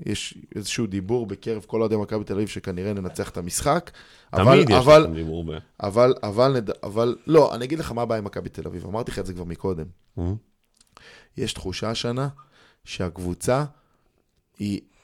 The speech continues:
Speaker 1: מעולה נגד הגבו-, ה-, היריבות מיד ריינג' ומטה בבית.
Speaker 2: כן.
Speaker 1: ונגד היריבות החזקות, שבאמת יש, מתחיל משחק עכשיו מרכזי בערב,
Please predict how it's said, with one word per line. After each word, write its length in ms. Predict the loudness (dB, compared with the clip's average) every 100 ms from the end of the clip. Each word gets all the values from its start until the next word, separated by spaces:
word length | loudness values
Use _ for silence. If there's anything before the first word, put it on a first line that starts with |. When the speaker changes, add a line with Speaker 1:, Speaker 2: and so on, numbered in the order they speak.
| _ _ -10
Speaker 1:
מעולה 500 | -4 -2 2 4 4
נגד 340 | 2 -2 -2 -2
הגבו-, 520 | -4 -4 -8 -10 -8 -6 -6 -6
ה-, 80 |
היריבות 600 | -6 -6 -4 2 2 0
מיד 220 | -2 -2 0
ריינג' 260 | -2 -2 -4
ומטה 340 | -4 -2 -2 -4
בבית. 640 | -2 0 2 0 -2 -4
Speaker 2:
כן. 180 | -4 -4 -6 _ -20 -20 -20 -20 -20 -20 _ _ _ -16
Speaker 1:
ונגד 1500 | -10 0 2 4 4 2 2 2 0 -2 -8 0 2 4 4
היריבות 400 | 4 2 0 0
החזקות, 880 | 0 -2 -4 -4 -2 0 -2 -6 -20 _ _ _ _ -12
שבאמת 680 | -6 -4 -6 -4 2 2 2
יש, 360 | -4 -6 -10 -14
מתחיל 420 | -16 -8 -8 -6
משחק 400 | -8 -6 -6 -6
עכשיו 220 | -6 -4
מרכזי 560 | -6 -8 -8 -4 0 0
בערב, 760 | 2 4 6 6 2 0 -6